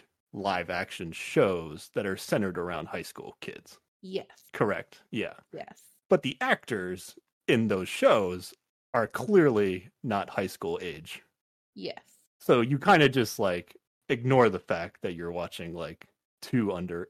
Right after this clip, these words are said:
Speaker 1: supposedly, like, two underage kids, like, doing things with each <laughs> other, right?
Speaker 2: Right.
Speaker 1: Right.
Speaker 2: Yes.
Speaker 1: And I guess I don't know this for sure, but I'm pretty confident that all the voice actors <laughs>
Speaker 2: <laughs>
Speaker 1: in this show are of age. <laughs>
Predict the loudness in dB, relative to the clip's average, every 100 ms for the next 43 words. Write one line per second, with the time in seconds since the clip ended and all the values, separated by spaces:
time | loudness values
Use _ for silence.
0 | 0 0 6 8 8 6 -4 -6 -6 -6
1 | -6 -4 -2 -2 -4 -6 -8 -10 -10 -10
2 | -10 -12 -14 -18 _ _ _ _ -4 -4
3 | -6 -12 -14 -12 -2 -2 -2 _ 0 2
4 | -4 -4 -10 _ 2 2 0 -6 -4 -4
5 | -6 -16 -20 _ 0 2 2 -4 -14 _
6 | _ _ _ _ 0 2 4 2 _ _
7 | _ _ -2 4 6 6 6 6 4 -2
8 | -6 -14 -14 -16 -2 4 4 4 2 2
9 | 4 4 4 2 -4 -2 -2 -2 -2 -4
10 | 0 4 4 4 -4 -6 -6 -10 -10 -10
11 | -16 -4 -4 -4 -10 0 0 2 -2 -2
12 | _ 0 4 4 4 4 4 0 -10 -20
13 | _ _ _ _ _ 2 2 4 2 2
14 | -2 -2 -4 -4 -6 -2 -2